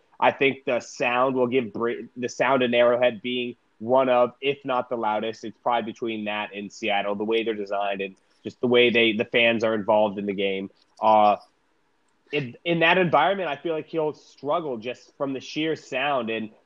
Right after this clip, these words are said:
Tom Brady is known for his adjustments that he makes at the line of scrimmage in,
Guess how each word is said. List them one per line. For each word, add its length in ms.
Tom 240
Brady 360
is 180
known 380
for 180
his 340
adjustments 560
that 120
he 120
makes 260
at 120
the 80
line 200
of 80
scrimmage 440
in, 200